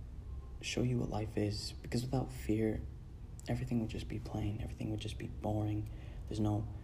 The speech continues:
there's no, there's no jump start, there's no activity. Everything's bland, colorless. I also believe that fear is an art.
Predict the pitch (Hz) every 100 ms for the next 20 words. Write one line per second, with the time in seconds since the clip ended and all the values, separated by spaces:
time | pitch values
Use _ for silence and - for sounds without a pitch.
0 | - - - - 113 107 - - - -
1 | - - - - - - - - - 113
2 | 110 107 107 107 - - - - - 107
3 | - - - - - 98 110 107 - -
4 | - - - 113 110 113 - 104 101 110
5 | 113 - - - 110 - 107 - - -
6 | - - - - - - - - - -
7 | - - - - - - - - - -
8 | - - - - - - - - - 120
9 | 117 113 110 107 117 - 104 104 107 -
10 | 101